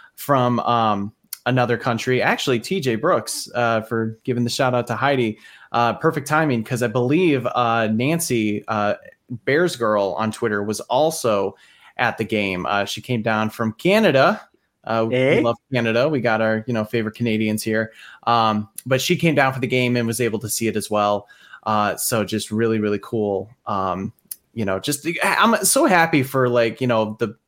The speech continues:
Speaker 1: the foreign, our, how do I say this? Our foreign Bears fans, because it's so hard for,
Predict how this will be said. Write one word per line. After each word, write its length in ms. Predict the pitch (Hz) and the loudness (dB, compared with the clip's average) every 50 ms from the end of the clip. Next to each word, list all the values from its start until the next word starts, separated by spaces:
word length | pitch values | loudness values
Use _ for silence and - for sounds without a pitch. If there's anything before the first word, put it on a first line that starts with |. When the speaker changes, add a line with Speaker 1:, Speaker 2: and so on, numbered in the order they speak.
| _ _ _ | _ _ _
Speaker 1:
the 120 | - 127 113 | -4 -4 -4
foreign, 460 | - - - 139 139 139 135 135 120 | -4 -2 0 2 2 4 2 2 4
our, 320 | 107 127 127 123 107 - - _ - - - - - | 4 4 2 2 0 -6 -12 _ -20 -20 -20 -20 -8
how 80 | - 143 | 0 2
do 80 | 151 | 2
I 60 | 143 | 2
say 180 | 131 135 123 113 | 2 2 0 0
this? 240 | 101 98 95 - - _ _ - - - - _ | 0 0 -2 -4 -12 _ _ -20 -20 -20 -2 _
Our 100 | 156 151 | 2 2
foreign 400 | - - - 170 175 175 170 151 | 2 4 2 4 6 6 4 4
Bears 260 | 139 135 123 127 - | 4 4 2 2 0
fans, 300 | - - 107 92 90 92 - | -2 -4 -2 -2 -4 -6 -4
because 440 | - 120 - - 120 117 113 107 - | -6 -6 -2 0 0 0 0 -2 -4
it's 200 | - 135 135 - | -4 -2 -2 -2
so 240 | - - 170 180 190 | 0 2 2 2 2
hard 400 | 165 - 156 151 147 147 131 131 | 2 2 2 2 2 2 0 -4
for, 420 | - - 135 123 120 117 110 - | -4 0 0 2 2 2 0 -4